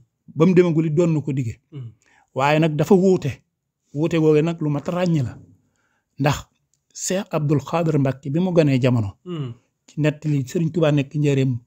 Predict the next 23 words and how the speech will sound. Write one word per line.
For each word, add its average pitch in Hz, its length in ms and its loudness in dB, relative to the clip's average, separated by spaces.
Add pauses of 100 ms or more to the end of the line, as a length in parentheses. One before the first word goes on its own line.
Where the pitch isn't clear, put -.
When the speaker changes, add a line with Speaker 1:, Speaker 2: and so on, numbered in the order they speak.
Speaker 1:
mu 143 80 -12
nekk 160 260 -10
Ndaam. 131 300 -4 (220)
Speaker 2:
Mhm. 147 200 -8 (300)
Speaker 1:
Ba 170 80 -4
mu 156 60 -2
ca 170 100 2
yebal 170 220 4
Maam 151 220 0
Thierno 151 320 -2
ne 143 120 -2
ko 151 100 -8
demal 170 400 -4 (300)
ganale 151 400 2
ko. - 160 -20 (180)
Speaker 2:
Mhm. 131 200 -12 (160)
Speaker 1:
Dana 147 160 -2
kon 151 200 2
fii 170 220 2
nga 190 120 4
fiy 165 160 2
jóge, 135 300 2 (600)
dem 143 260 2